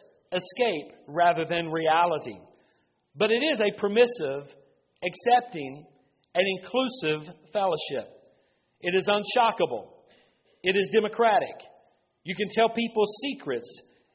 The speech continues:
and they usually don't tell others or even want to. The bar flourishes, not because most people are alcoholics, but because God has put into the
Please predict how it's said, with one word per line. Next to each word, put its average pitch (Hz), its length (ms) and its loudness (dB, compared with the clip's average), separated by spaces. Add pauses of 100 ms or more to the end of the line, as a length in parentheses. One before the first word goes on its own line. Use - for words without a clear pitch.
and 202 140 2
they 208 100 4 (120)
usually 196 600 0
don't 185 240 0
tell 202 220 2 (180)
others 156 320 -2 (680)
or 113 140 -6
even 196 280 -2
want 277 300 2
to. 95 140 -10 (720)
The 196 160 2
bar 269 220 6 (120)
flourishes, 277 840 0 (380)
not 262 300 -2
because 214 480 0
most 196 320 -2
people 165 580 -6
are 165 160 -2
alcoholics, 170 720 2 (840)
but 240 140 4
because 240 460 0
God 277 320 2
has 226 120 2 (160)
put 269 260 0
into 214 200 -4
the 190 140 -4